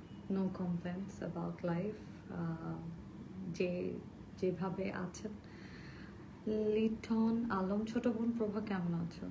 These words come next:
ছোট বোন, আচ্ছা, ওকে, thank you so much। আম, ভালো আছি, আলহামদুলিল্লাহ।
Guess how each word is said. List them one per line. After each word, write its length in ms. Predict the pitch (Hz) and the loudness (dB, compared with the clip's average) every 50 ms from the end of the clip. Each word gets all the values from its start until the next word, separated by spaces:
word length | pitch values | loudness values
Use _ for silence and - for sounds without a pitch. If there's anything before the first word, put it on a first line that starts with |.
| 175 - - - | -6 -8 -8 -10
ছোট 260 | - - 226 226 247 | 0 0 2 4 4
বোন, 340 | 240 233 226 247 269 302 302 - | 4 4 2 2 0 0 -2 0
আচ্ছা, 600 | - 233 240 233 - - 254 247 247 - - 240 | 2 2 4 4 2 0 0 -2 -2 -2 -2 -2
ওকে, 260 | 226 226 226 240 226 233 233 - - - - | 0 0 0 0 0 0 -2 -4 -6 -6 -2
thank 320 | - 214 214 208 - - | 0 0 0 0 0 0
you 80 | 226 226 220 - | 0 0 2 2
so 60 | 220 | 0
much। 560 | 202 196 190 190 196 196 190 190 - - - | 0 0 0 -2 -4 -6 -8 -10 -10 -10 -6
আম, 480 | - 180 175 175 170 170 165 170 170 170 - - - - - - - - - - - - - - - - - - - - - 185 | -4 -2 -2 -2 -2 0 0 0 -2 -2 -4 -8 -12 -12 -10 -10 -10 -10 -10 -12 -12 -12 -12 -12 -12 -10 -10 -10 -10 -4 -2 0
ভালো 260 | 180 208 208 196 190 | 2 4 4 4 4
আছি, 360 | 180 175 170 - - 185 180 - | 2 0 -2 -4 -4 -4 -4 -2
আলহামদুলিল্লাহ। 840 | 180 185 180 175 175 175 175 170 170 175 170 - - 202 - 180 | -2 0 0 0 0 0 0 0 0 0 -2 -2 -2 -2 -4 -4